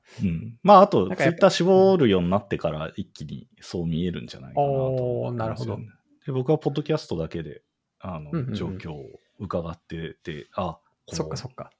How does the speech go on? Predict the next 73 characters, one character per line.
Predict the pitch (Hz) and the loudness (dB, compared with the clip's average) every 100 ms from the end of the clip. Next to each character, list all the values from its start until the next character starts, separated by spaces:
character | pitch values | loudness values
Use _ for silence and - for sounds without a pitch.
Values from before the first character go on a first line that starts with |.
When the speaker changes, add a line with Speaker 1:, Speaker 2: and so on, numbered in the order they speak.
| _ - | _ -6
Speaker 1:
名 | 95 | 0
前 | 117 127 | 4 6
の | 123 104 | 4 4
で | 104 | 4
か | 143 | 4
い | 131 | 4
人 | - 85 | 2 -8
と | 85 | -8
し | - | -10
か | 80 78 - | -10 -12 -12
今 | 87 80 | -12 -8
喋 | 85 85 | -8 -2
ら | 95 101 | 2 2
ね | 78 | 0
え | |
ん | 73 | -6
だ | 76 | -10
な | 82 | -8
っ | 90 _ | -8 _
て | 80 | -12
い | 80 | -12
う | |
の | 78 | -10
だ | 80 | -12
け、 | - 80 80 - - | -10 -14 -14 -16 -4
こ | 202 | -2
う、 | 165 - 180 - 185 190 - - - _ _ 135 - | -2 0 0 0 6 6 6 -2 -8 _ _ -14 -12
<laughs> | - | 0
感 | 104 | 0
じ | 85 165 | 6 4
し | |
て | 131 92 | 4 0
い | |
る | 76 | -2
の | 82 | -10
で。 | 85 | -16
Speaker 2:
違 | |
う | 82 - 120 | -18 -12 -8
違 | |
う。 | 131 - | -8 -4
こ | - | 2
れ | 214 | 2
む | 202 233 | 4 2
し | 165 | 2
ろ | 143 165 | 0 -2
お | |
誘 | 147 226 226 233 | 0 2 4 6
い | 214 | 6
を | 214 | 6
受 | 190 | 4
け | |
て | - | 0
す | - 151 | 2 6
ご | |
い | 190 | 8
嬉 | 143 170 | 8 4
し | |
か | - | 2
っ | 123 - | -4 -4
た | 110 | -6
ん | 107 | -6
で | 113 | -8
す | |
け | - | -8
ど、 | 110 104 101 - - 233 | -4 -2 -2 0 8 10
Speaker 1:
<laughs> | 240 - | 12 10
Speaker 2:
な | 240 | 10
ん | |
か、 | - 95 - _ _ _ _ _ _ | 6 2 0 _ _ _ _ _ _
あ | - 120 | -6 -4
の、 | 117 110 104 117 - _ _ _ _ _ - | -2 -4 -4 -8 -12 _ _ _ _ _ -2
ポ | |
ッ | 208 | -2